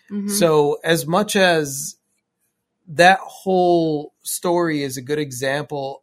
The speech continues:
Speaker 2: of the fact that people are humans, and really when you're dealing with a business, you're dealing with a multitude of humans. That's why it's so important that your relationship with them, that, that's what matters ultimately,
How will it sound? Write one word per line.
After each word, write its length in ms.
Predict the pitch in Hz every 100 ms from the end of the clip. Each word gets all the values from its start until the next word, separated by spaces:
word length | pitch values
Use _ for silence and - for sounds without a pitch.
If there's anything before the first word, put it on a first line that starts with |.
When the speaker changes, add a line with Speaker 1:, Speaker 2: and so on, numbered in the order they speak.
| -
Speaker 2:
of 340 | 131 127 127
the 120 | 127
fact 340 | 120 147 139 -
that 240 | 131 -
people 680 | - 160 156 147 135 127 123 -
are 260 | 127 123
humans, 720 | 120 - 226 202 127 151 - - _ _ _ _ -
and 380 | 147 139 139 127
really 280 | 165 196 165
when 160 | 135
you're 120 | 131 127
dealing 340 | 139 156 151
with 140 | 127
a 20 | 120
business, 560 | 139 156 139 117 -
you're 100 | 143
dealing 440 | 117 131 143 135 120
with 360 | 120 120 117 -
a 60 | 143
multitude 640 | 131 139 147 147 127 117
of 100 | 104
humans. 600 | - 185 175 120 117 - - - -
That's 340 | 147 180 180 -
why 560 | 170 170 160 135 123 -
it's 160 | 123 -
so 160 | 151
important 400 | 143 120 160 143
that 100 | 127
your 140 | 120 120
relationship 800 | 117 127 220 220 165 - 135 117
with 120 | 120
them, 480 | - 120 117 113 117 _ _ _ _ _ -
that, 340 | 135 151 -
that's 300 | 165 165 -
what 120 | 170
matters 500 | 143 131 120 113 117
ultimately, 760 | 160 135 131 135 117 117 120